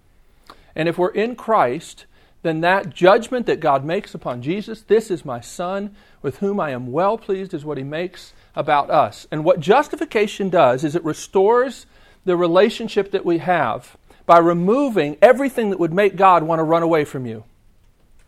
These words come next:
And that's a glorious thing. And it deals with this aspect of our sin that we call guilt. Guilt.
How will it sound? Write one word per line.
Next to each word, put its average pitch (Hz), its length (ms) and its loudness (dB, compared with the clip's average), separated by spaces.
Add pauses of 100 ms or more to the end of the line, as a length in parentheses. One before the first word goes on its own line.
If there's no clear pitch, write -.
(680)
And 151 100 -8
that's 160 140 -4
a 170 40 -2
glorious 170 500 -4
thing. 127 360 -8 (800)
And 190 140 4
it 190 120 2
deals 269 440 4
with 175 500 2 (600)
this 185 360 0
aspect 233 540 4
of 175 100 2
our 165 120 4
sin 165 500 -2 (420)
that 185 160 0
we 202 120 0
call 160 560 2 (680)
guilt. 135 520 -2 (1400)
Guilt. 143 460 -2